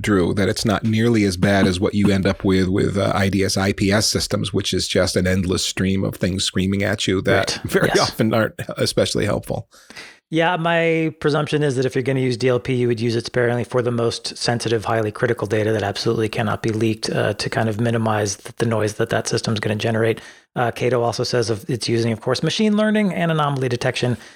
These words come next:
Speaker 2: to help minimize those issues like false positives. Uh, and in regard to the, uh,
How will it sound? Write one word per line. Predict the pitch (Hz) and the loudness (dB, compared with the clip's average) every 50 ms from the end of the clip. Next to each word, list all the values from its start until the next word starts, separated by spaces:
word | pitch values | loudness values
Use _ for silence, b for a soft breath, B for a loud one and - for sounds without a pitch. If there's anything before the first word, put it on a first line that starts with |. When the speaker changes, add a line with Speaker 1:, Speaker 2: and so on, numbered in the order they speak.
| B B B _ | B B B _
Speaker 2:
to | - | -2
help | - 127 123 | 0 0 0
minimize | 120 117 117 120 117 113 113 110 104 | 0 0 0 0 0 0 0 0 0
those | 104 113 110 101 | 0 -2 0 0
issues | 110 107 - - 110 104 95 104 | 0 -2 0 -2 -2 -2 -2 -2
like | 104 101 - | -2 -2 -2
false | - - 104 98 - | -2 -2 -2 -2 -2
positives. | - - 110 104 110 107 107 107 104 104 - | -2 -2 -2 0 0 0 0 -2 -2 -4 -4
Uh, | - 131 120 117 123 | -2 -2 -2 -2 -2
and | 151 135 | -2 -2
in | 135 | 0
regard | 135 135 127 139 127 127 | 0 0 0 0 0 -2
to | - 123 | -2 -2
the, | 120 127 123 127 - 196 196 | 0 0 0 0 -2 -2 -2
uh, | 139 120 120 117 113 104 | 0 0 0 0 0 -2